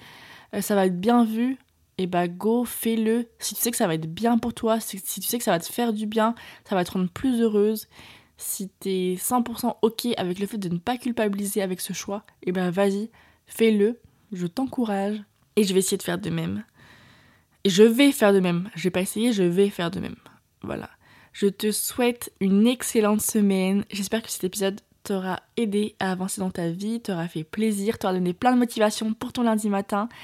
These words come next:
Donne tout cette semaine, kiffe, la vie elle est faite pour être kiffée,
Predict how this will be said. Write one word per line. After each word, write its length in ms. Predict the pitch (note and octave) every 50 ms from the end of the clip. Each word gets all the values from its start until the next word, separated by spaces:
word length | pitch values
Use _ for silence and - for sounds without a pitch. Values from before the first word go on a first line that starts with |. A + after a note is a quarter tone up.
| - - - - - - - - -
Donne 260 | F#3 - B3 B3 A#3+
tout 140 | A#3+ C4 A#3
cette 240 | - A3+ G#3 -
semaine, 580 | - G#3+ G3 G3 G3 G3 G#3 G3+ G3+ G#3 G3+ - - _ _ _ _ _ -
kiffe, 520 | - - B3 B3 B3+ B3 - - - - - _ -
la 180 | - G3 F#3+ F3+
vie 240 | F3 F#3 G3 G#3+ - -
elle 180 | - E3 D3+
est 60 | E3
faite 220 | E3+ - F#3 - -
pour 160 | - - E3+
être 180 | G#2 - - - - _ _
kiffée, 500 | - - B3+ A#3 - - - A3 G#3 A3